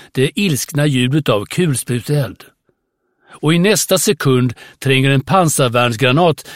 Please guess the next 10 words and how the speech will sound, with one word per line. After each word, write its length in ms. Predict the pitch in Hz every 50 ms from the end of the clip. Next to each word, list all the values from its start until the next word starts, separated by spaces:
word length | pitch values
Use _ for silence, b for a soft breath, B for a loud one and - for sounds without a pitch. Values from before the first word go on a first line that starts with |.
| B B
genom 440 | B 139 135 151 160 175 185 185 160
fronten 540 | - - 147 156 175 202 190 156 - 139 120
på 100 | 120 117
stridsvagnen 760 | - - 151 156 143 - - - 113 104 113 131 135 120 104
längst 380 | 95 113 110 98 87 - -
fram. 280 | - 135 127 - - - _ _ _ _ _ _ _ _ _ _ _ _ _ _ _ _ _ _ _ _ _ _ _ _ _ _ _ _ -
Under 180 | 147 143 147 143
de 180 | 147 156 151
följande 640 | - - 202 208 170 151 156 185 208 202 180 180 147
timmarna 640 | - - 196 151 127 110 104 107 107 110 110 -